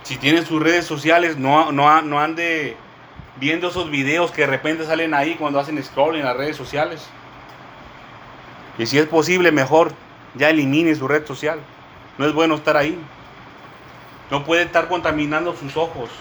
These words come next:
con el pecado, con la maldad.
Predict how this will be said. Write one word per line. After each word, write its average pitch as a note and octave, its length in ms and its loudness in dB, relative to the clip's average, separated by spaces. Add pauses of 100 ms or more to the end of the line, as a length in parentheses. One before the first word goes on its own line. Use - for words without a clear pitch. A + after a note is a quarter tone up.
(1600)
con C3+ 160 0
el C3 80 0
pecado, C3+ 680 2 (100)
con B2 100 -8
la B2 80 -4
maldad. B2 560 0